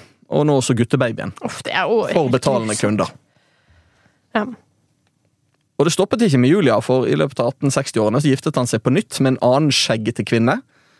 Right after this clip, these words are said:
Speaker 1: Hun heter Marie Bartel, men overfor publikum så hevdet han at hun var Julias søster, og scenenavnet hennes ble derfor Sionora Pastrana. Og så stilte han ut den levende ved siden av den døde.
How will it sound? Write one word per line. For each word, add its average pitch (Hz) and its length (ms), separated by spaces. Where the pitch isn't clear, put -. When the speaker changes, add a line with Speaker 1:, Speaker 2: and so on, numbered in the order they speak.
Speaker 1:
Hun 139 120
heter 120 240
Marie 123 320
Bartel, 160 540
men 139 140
overfor 151 260
publikum 151 480
så 147 140
hevdet 143 260
han 120 140
at 113 120
hun 120 140
var 120 80
Julias 131 440
søster, - 640
og 123 80
scenenavnet 123 580
hennes 120 280
ble 127 140
derfor 120 300
Sionora 117 640
Pastrana. 135 600
Og 151 100
så 185 80
stilte - 320
han 151 120
ut 127 140
den 120 160
levende 127 500
ved 123 80
siden 110 320
av 104 240
den 113 120
døde. 107 260